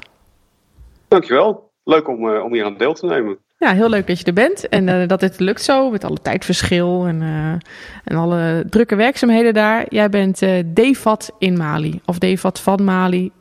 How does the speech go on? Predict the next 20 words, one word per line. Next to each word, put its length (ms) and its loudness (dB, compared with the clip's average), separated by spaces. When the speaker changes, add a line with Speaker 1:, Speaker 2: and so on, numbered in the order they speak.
Speaker 2:
Eh, 80 -2
corrigeer 380 2
me 60 0
als 100 2
ik 60 -4
het 100 -14
verkeerd 280 2
zeg, 320 -2
maar 200 2
vertel 260 2
eens. 220 -8
Wat, 240 0
wat 200 2
doe 120 4
je 120 2
precies? 440 -2
Waar 160 2
ben 180 4
je 100 2
van? 400 2